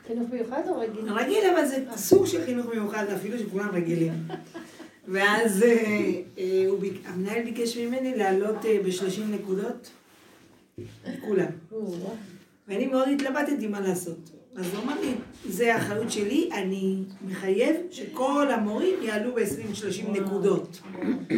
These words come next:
Speaker 2: זאת אומרת, ילד שקיבל עשרים, פתאום מקבל שבעים, או
Speaker 1: ארבעים.
Speaker 2: ארבעים. או
Speaker 1: או
Speaker 2: ככה.
Speaker 1: כן.
Speaker 2: ואז, אה, התלבטתי, התייע-,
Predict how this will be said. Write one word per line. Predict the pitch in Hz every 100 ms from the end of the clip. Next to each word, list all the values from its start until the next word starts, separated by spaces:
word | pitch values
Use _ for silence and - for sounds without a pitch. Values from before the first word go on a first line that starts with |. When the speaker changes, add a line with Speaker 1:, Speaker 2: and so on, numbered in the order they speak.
| 214 202
Speaker 2:
זאת |
אומרת, | 208 214 247
ילד | 262
שקיבל | 262 214 214 208
עשרים, | 190 320 392 - -
פתאום | 254 240 226
מקבל | 214 202
שבעים, | 208 170 165 151 - - _ _
או | 214 214 202 -
Speaker 1:
ארבעים. | 214 226 240 196 185
Speaker 2:
ארבעים. | 196 185 185 175 156 - - - - - _
או | - - - _ 226
Speaker 1:
או |
Speaker 2:
ככה. | 262 220 180 - - -
Speaker 1:
כן. | 185 - - - - _ _
Speaker 2:
ואז, | 214 240 269 262
אה, | 262 247 220
התלבטתי, | 196 - 196 196 240 226 208
התייע-, | 190 190